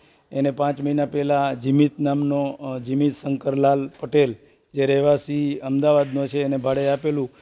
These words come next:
અને રાજસ્થાનથી ભરત મારવાડી અને એની સાથે, અ, બીજો એક રાજારામ મારવાડી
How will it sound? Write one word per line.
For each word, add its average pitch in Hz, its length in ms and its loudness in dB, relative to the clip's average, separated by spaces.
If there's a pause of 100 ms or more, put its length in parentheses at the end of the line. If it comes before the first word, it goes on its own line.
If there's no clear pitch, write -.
(160)
અને 135 220 -2
રાજસ્થાનથી 139 920 0 (420)
ભરત 131 300 4
મારવાડી 151 560 2 (580)
અને 131 220 -2
એની 147 180 0
સાથે, 147 680 0
અ, 139 40 -8 (520)
બીજો 135 420 -4
એક 147 240 2
રાજારામ 135 600 2
મારવાડી 143 600 0